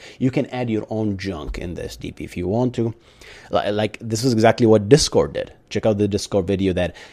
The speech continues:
they used web R T C and they customized the S D P. They said, "Oh, wait a second, we're not, we're not gonna use a stunt. We're gonna use our own turn beautiful,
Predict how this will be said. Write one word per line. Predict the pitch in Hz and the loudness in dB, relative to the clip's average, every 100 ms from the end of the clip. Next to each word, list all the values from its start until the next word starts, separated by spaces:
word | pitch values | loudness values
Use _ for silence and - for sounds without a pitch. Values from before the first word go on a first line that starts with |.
| - | -10
they | 101 98 | -2 0
used | 98 120 202 | 4 4 6
web | 117 98 | 4 4
R | 104 | 2
T | - 92 | 0 -2
C | 123 110 | -2 0
and | 110 | 0
they | 160 | 0
customized | - - 131 - 175 110 82 | -2 -4 -4 0 2 2 0
the | 82 | -4
S | - 85 | -4 -4
D | 80 | -8
P. | 85 | -6
They | 90 104 | -4 0
said, | 139 - _ _ _ - | -2 -2 _ _ _ -20
"Oh, | - - | -8 -2
wait | 180 | 0
a | 101 | 0
second, | 60 64 | -4 -8
we're | 85 147 | -2 2
not, | 170 90 - | 2 2 0
we're | 113 | 2
not | 151 | 2
gonna | 82 67 | 0 -4
use | 71 | -8
a | 69 | -8
stunt. | - 95 67 | -6 -4 -4
We're | 90 | -2
gonna | 120 | 0
use | 98 92 | 0 0
our | 78 76 | -2 -4
own | 85 80 76 | -6 -8 -8
turn | - 85 80 78 60 73 | -8 -6 -6 -8 -10 -12
beautiful, | 87 80 - 80 73 | -8 -8 -6 -6 -6